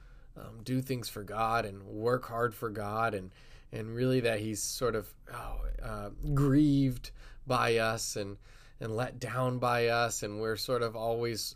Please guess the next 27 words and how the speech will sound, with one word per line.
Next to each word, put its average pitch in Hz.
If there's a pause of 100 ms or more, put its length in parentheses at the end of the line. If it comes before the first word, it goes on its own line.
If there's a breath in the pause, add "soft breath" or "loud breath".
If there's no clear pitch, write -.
(140)
perpetually 120
making 107
him 107
sad 104
and 101
upset. 101
But, 101 (760 soft breath)
but 117 (120)
here's 127
the 110
reality, 107
is 98
that 107
Jesus 113
approaches 110
us 107
like 107
he 123
does 113
the 117
woman 110
at 110
the 107
well 107
in 98
John 101
four. 107